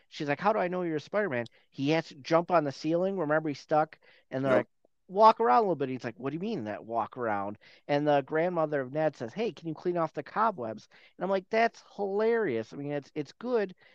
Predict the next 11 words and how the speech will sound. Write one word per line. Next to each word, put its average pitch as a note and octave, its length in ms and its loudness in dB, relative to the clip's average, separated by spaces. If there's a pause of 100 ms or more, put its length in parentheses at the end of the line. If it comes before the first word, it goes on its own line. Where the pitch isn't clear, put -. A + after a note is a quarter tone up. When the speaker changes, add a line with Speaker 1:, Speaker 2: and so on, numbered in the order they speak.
Speaker 1:
levity, F#3 600 0
but D#3 180 -4
it C3+ 80 -12
gives E3+ 260 -6
you E3 80 -8
the C3 100 -8
same F3 260 -8
way. E3 240 -8
And G#3 320 -4 (400)
it C3 80 -10
gives D#3+ 400 -6